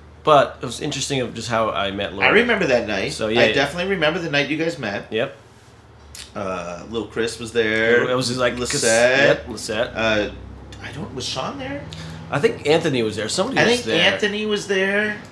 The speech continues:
Speaker 2: Yeah.
Speaker 1: And Sean might have been there, but
Speaker 2: And
Speaker 1: he
Speaker 2: another
Speaker 1: might have came
Speaker 2: girl.
Speaker 1: later. Yeah.
Speaker 2: There was another girl there.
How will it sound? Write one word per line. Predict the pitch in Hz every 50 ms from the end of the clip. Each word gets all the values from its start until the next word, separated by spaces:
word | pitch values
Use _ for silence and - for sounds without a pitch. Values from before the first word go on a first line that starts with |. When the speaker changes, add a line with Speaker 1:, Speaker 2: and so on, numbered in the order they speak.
| -
Speaker 2:
Yeah. | - 135 147 135 123 104 87 - - - - - - - - - -
Speaker 1:
And | 113
Sean | - - - 190 202 - 202
might | 147 139 170 - 175
have | 143 113 107
been | 113 110 107
there, | 107 104 104 101
but | 98 147 151
Speaker 2:
And | 160
Speaker 1:
he | 151 143
Speaker 2:
another | 151 160 143 143 143
Speaker 1:
might | 139 -
have | -
came | 143 143
Speaker 2:
girl. | 143 127 120 117
Speaker 1:
later. | 113 113 110 104 104
Yeah. | 101 107 110 110 107 101
Speaker 2:
There | 101 135
was | 135 135
another | 135 131 143 143 151 147
girl | 120 123 127 120 113 104 95
there. | 92 78 73 69 69 -